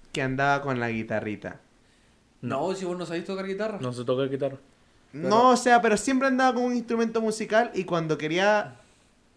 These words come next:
Speaker 2: No,
Speaker 1: ah,
Speaker 2: ¿para qué andaba con cosas? El Diego
Speaker 1: hablar
Speaker 2: canta
Speaker 1: con una
Speaker 2: bien
Speaker 1: chica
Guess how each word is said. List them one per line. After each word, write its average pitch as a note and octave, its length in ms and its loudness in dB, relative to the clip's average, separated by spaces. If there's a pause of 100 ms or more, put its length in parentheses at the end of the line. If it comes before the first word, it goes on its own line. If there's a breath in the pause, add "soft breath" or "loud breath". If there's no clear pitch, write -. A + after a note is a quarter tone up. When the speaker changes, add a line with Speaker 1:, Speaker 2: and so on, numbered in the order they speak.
(120)
Speaker 2:
No, D3+ 60 -4
Speaker 1:
ah, D3 440 0
Speaker 2:
¿para F#3+ 120 0
qué A#3 60 2
andaba A#3 220 0
con G#3+ 120 -6
cosas? D#3+ 240 -4
El C#3 100 -4
Diego G3 260 0
Speaker 1:
hablar E3+ 220 4
Speaker 2:
canta F#3+ 60 -4
Speaker 1:
con A3+ 140 6
una A#3+ 160 6
Speaker 2:
bien A#3+ 80 4
Speaker 1:
chica B3+ 440 0